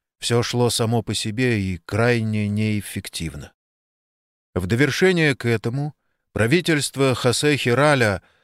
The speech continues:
приказало раздать людям через профсоюзы и левые партии оружие. Складывалось впечатление,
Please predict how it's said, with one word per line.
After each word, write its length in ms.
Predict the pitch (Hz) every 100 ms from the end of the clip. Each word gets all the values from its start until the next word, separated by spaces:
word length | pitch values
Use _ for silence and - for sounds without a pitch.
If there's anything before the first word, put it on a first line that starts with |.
| _
приказало 640 | - 110 123 117 143 139 131
раздать 500 | 123 98 131 139 117
людям 420 | 135 139 127 110
через 400 | - 123 117 -
профсоюзы 760 | - 113 - 113 123 123 104
и 100 | 107
левые 340 | 107 117 110 104
партии 640 | - 143 143 101 90 73 _ _ _ _
оружие. 600 | 82 95 143 95 82 - _ _ _ _ _ _ _ _ _ _ _ -
Складывалось 800 | - 117 123 113 110 110 101
впечатление, 960 | - - 107 - 101 117 135 110 95 85